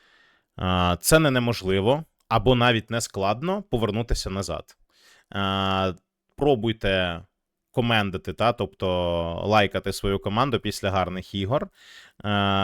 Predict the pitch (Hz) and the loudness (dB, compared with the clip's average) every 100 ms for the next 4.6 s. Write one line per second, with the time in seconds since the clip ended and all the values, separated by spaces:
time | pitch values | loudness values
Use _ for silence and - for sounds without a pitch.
0 | 92 127 131 127 - 127 110 101 101 113 | 2 2 2 0 2 2 2 0 -2 -2
1 | 104 101 101 101 101 98 104 95 - 101 | -6 -4 -2 -2 -2 -4 -2 -4 -4 -6
2 | 95 127 127 196 202 151 135 95 104 110 | -4 -4 2 4 6 4 2 4 2 2
3 | - 104 98 98 95 92 - 107 107 127 | -2 -4 -2 0 -2 -4 0 2 4 6
4 | 131 117 104 92 90 | 6 6 4 2 -2